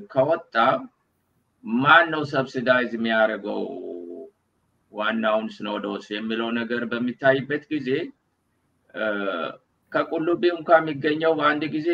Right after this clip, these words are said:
በቢሊየን ነው። እሱን ሉዝ ያደርጋሉ። እ፣ መሬት እንደፈለጉ፣ እ፣ ታቦት በዚህ፣ እ፣ አርፏል፣ ምንጭ በዚህ ይፈልቃል ብሎ እንደፈለጉ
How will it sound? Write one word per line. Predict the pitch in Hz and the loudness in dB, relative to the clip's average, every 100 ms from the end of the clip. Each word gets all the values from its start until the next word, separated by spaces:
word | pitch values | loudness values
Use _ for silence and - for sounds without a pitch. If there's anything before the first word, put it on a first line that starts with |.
| 151 | -2
በቢሊየን | 143 131 147 147 147 143 117 101 | -4 -2 0 4 4 4 2 -2
ነው። | - _ _ _ _ _ _ _ _ _ _ _ - | -12 _ _ _ _ _ _ _ _ _ _ _ -6
እሱን | 117 - 147 135 | -6 -4 -4 0
ሉዝ | 139 131 | 0 2
ያደርጋሉ። | 131 110 101 90 80 76 _ _ _ _ _ _ _ _ _ | 2 2 0 -6 -10 -14 _ _ _ _ _ _ _ _ _
እ፣ | 113 135 170 175 | -2 2 2 8
መሬት | 165 175 185 170 | 8 8 2 -4
እንደፈለጉ፣ | 156 151 147 147 147 151 151 - 196 196 165 127 104 - - | -4 -4 -4 -4 -4 -4 -4 -2 0 0 0 -4 -6 -10 -12
እ፣ | 95 104 101 101 | -10 -6 -6 -8
ታቦት | - 120 127 143 139 | -4 -4 -2 -6 -4
በዚህ፣ | 131 127 - 147 139 127 117 - - | -2 -2 -4 -4 -2 -4 -6 -12 -14
እ፣ | - 170 139 - | -10 -8 -8 -2
አርፏል፣ | 120 131 - 135 131 139 131 - | 0 0 0 10 10 8 -4 -4
ምንጭ | 113 135 135 131 | -4 -4 -4 -4
በዚህ | 123 120 131 | -4 -2 -2
ይፈልቃል | 127 - 139 135 135 123 123 | -2 -2 -4 -2 2 2 0
ብሎ | 123 143 | -4 -4
እንደፈለጉ | 131 123 120 117 120 123 | -2 -2 -4 -4 -4 -4